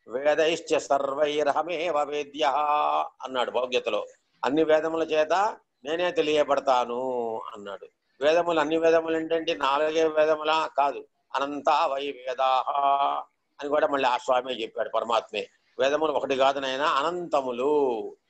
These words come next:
అని చెప్పాడు. కనుక ఆ వేదములు ఎలా ఉన్నాయట? మొదటి ప్రాదుర్భవించినవి.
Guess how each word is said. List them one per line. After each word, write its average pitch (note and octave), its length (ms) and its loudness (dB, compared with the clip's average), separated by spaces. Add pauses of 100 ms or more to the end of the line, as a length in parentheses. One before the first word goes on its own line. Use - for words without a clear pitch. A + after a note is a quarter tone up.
(200)
అని C3 160 -2
చెప్పాడు. A2 340 0 (320)
కనుక F#3+ 340 0 (280)
ఆ C3+ 240 2
వేదములు D#3+ 1000 0 (240)
ఎలా D3+ 160 2
ఉన్నాయట? E3 340 -4
మొదటి D#3 300 -6
ప్రాదుర్భవించినవి. B2+ 1160 -2